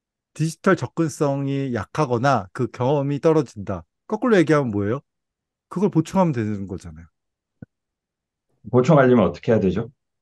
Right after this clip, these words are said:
Speaker 1: 공부해야죠.
Speaker 2: 디지털 인문학 겨울학교에 오시면 됩니다.
Speaker 1: <laughs> 아,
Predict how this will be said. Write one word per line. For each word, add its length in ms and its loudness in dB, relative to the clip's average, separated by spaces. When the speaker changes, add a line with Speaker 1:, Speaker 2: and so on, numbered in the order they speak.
Speaker 1:
공부해야죠. 640 -2
Speaker 2:
디지털 360 4
인문학 380 6
겨울학교에 600 6
오시면 360 0
됩니다. 380 -8
Speaker 1:
<laughs> 1500 -2
아, 460 8